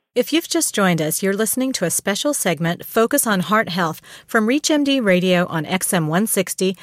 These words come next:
the channel for medical professionals. I'm your host, Doctor Jennifer Hsu. Our guest is Doctor Patrick Frias, pediatric cardiologist and electrophysiologist at Sibley Heart Center in Atlanta. We're discussing cardiovascular monitoring of children and adolescents taking medications for A D H D.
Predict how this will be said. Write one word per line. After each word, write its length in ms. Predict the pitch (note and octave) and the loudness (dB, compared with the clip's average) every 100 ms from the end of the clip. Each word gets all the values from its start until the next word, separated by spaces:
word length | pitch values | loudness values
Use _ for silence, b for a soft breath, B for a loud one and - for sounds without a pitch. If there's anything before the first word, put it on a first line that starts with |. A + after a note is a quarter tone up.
| B | B
the 100 | - | -4
channel 400 | - - D#3+ F3+ | 0 0 0 -2
for 160 | - B3 | 0 0
medical 400 | G#3+ F3 - F3 | 2 0 0 -2
professionals. 800 | F3+ - E3 - F3 E3+ - - b b b b - | -2 -2 -2 -2 -2 -6 -10 -16 b b b b -2
I'm 160 | G#3+ A3+ | 2 4
your 120 | A#3+ | 4
host, 280 | A3+ A3+ - | 4 2 2
Doctor 240 | F#3 F3+ | 0 -2
Jennifer 380 | E3+ F3 F3 F#3 | 0 0 0 -2
Hsu. 400 | - E3 D#3 E3+ B B B - | 0 -2 -2 -6 B B B -2
Our 100 | A#3+ | 2
guest 280 | D#4+ G4+ E4 | 4 4 2
is 100 | - | 2
Doctor 300 | G#3 - F3 | 0 0 0
Patrick 360 | G3 F3+ G3 | 0 0 -2
Frias, 520 | - F#3 D#3+ D3 - B B B - | -2 0 0 -2 -6 B B B -2
pediatric 480 | B3+ B3 B3 D4+ | 2 4 2 0
cardiologist 880 | D4+ A#3+ A#3 G#3+ E3+ D#3+ F#3 F3+ - - | 0 0 2 4 2 4 2 2 -2 -2
and 100 | G#3 | 2
electrophysiologist 1200 | G#3 A#3+ - A3+ - B3 G#3+ E3 D#3 F3 F3 - B - | 4 2 2 0 2 2 2 2 2 2 0 0 B -4
at 140 | G3 | -2
Sibley 320 | - A3 A3+ | 2 4 4
Heart 240 | A3+ G3 - | 2 2 2
Center 240 | F#3 F3+ | 2 2
in 160 | - F3 | 2 0
Atlanta. 540 | E3+ E3 D#3 D3+ D3 - _ - B B B | 0 0 0 0 -4 -10 _ -20 B B B
We're 120 | C4+ | 2
discussing 560 | D#4+ F#4 - A#3 - G#3+ | 4 4 2 2 2 0
cardiovascular 880 | - B3 C#4 C4+ G#3+ G#3+ - A3 G#3 | 2 2 4 4 2 0 2 2 4
monitoring 640 | F#3 F3 E3+ G3+ F#3 F3 | 4 4 2 4 4 4
of 80 | D#3+ | 2
children 460 | - A3+ G#3+ A#3+ A3+ | 2 2 4 2 2
and 100 | G3+ | 0
adolescents 640 | G3 F#3 F3 F3 F#3+ F#3+ | 2 2 2 2 0 0
taking 280 | - G3 F#3+ | -2 -2 2
medications 600 | F3+ G#3+ - G3 F#3+ F3+ | 2 0 0 -2 -2 -2
for 100 | F#3 | -2
A 120 | - | 0
D 160 | E3+ D#3+ | 0 0
H 180 | D#3 - | 0 -2
D. 280 | D#3+ C3+ | -2 -4